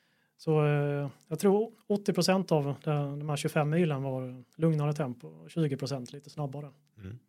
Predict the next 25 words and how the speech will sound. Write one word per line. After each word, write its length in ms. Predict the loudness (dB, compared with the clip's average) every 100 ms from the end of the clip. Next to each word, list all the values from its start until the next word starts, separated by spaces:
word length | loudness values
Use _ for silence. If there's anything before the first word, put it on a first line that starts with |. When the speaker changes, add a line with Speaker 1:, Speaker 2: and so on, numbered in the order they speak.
| _ -20 _ _ _ _ _ _ -20 -20 -6
Speaker 2:
Men 100 | 2
du 60 |
har 100 | 4
ingen 180 | 4 0
tränare 360 | 0 0 -2 -2
så, 160 | -4
utan 180 | -6 -6
du, 280 | -4 -4 -6
du 120 | -8
kör, 560 | -8 -8 -8 -12 -14 -10
har 100 | -8
lagt 180 | -6 -6
upp 120 | -6
det 60 | -6
här 100 | -6
upplägget 540 | -8 -10 -10 -10 -14 -8
mer 140 | -2
eller 140 | -2
mindre 180 | -2 -4
själv? 180 | -2 -4 -6 _ _ _
Speaker 1:
Det 80 | 0
är 40 |
egentligen, 400 | 2 4 4 4
eh, 760 | 6 6 6 4 2 -4 -8 0
klubben. 460 | 4 6 6 2